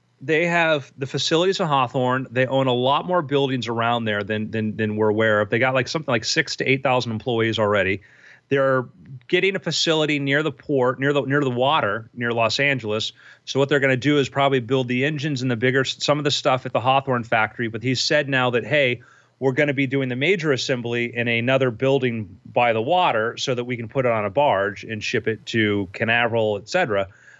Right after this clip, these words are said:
Um, so we don't, 'cause they looked at the cost, it was gonna be, like, two million dollars to do what they did to move the space shuttle around,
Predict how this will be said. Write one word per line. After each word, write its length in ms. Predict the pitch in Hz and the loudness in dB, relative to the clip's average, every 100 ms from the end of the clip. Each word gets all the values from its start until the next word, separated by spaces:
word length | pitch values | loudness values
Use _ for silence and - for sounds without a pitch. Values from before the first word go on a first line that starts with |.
| - | -4
Um, 380 | 113 113 107 104 | 0 2 2 -2
so 160 | - 127 | 0 0
we 120 | 123 | 2
don't, 160 | 135 127 | 0 0
'cause 140 | 131 | 0
they 80 | 139 | 2
looked 200 | 143 135 | 2 0
at 60 | |
the 60 | 131 | -4
cost, 380 | - 143 135 135 | 0 0 0 -2
it 20 | |
was 80 | 113 | -4
gonna 160 | 127 | -4
be, 100 | 120 | 0
like, 200 | 123 117 | 0 0
two 160 | - 170 | -2 -2
million 280 | 160 151 135 | 2 0 2
dollars 460 | 127 131 123 120 | 2 2 2 0
to 80 | - | -6
do 160 | 110 120 | -4 -2
what 140 | 120 | -2
they 80 | 123 | -2
did 180 | 113 113 | -2 -2
to 80 | 110 | -2
move 180 | 113 | -2
the 60 | 101 | -2
space 300 | - 180 170 | -2 0 0
shuttle 260 | - 107 101 | 0 0 0
around, 400 | 95 87 95 | 0 -2 -4